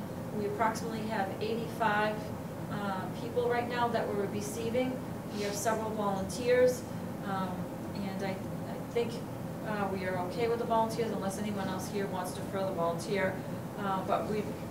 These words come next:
this is one of our exciting times because I just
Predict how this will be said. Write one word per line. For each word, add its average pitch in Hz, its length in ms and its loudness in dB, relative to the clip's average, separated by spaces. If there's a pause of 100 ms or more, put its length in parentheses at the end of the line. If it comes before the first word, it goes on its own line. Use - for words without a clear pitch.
(120)
this 202 220 -4
is 202 240 0 (120)
one 220 140 0
of 214 140 4
our 180 200 6
exciting 202 480 2
times 196 540 2 (280)
because 208 180 -2
I 214 80 2
just 277 300 0